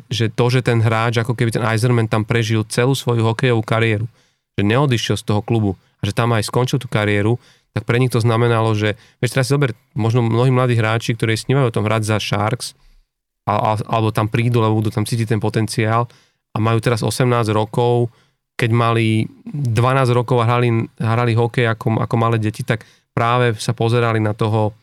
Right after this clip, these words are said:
Hertla a zrazu s ním môžu byť v ra-, e, môžu byť proste v tej š-, šatni.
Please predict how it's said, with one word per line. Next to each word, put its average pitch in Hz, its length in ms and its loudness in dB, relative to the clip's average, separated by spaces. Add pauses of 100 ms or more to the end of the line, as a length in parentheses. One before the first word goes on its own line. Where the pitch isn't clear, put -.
(180)
Hertla 120 520 0 (460)
a - 100 -4
zrazu 120 320 2
s 120 80 2
ním 123 120 4
môžu 120 280 2
byť 117 180 0
v 110 100 0
ra-, - 200 0
e, - 140 -6 (100)
môžu 117 460 0
byť 117 180 0
proste 113 300 -4
v - 100 -10
tej 120 160 0
š-, - 220 -14 (1080)
šatni. 123 560 -2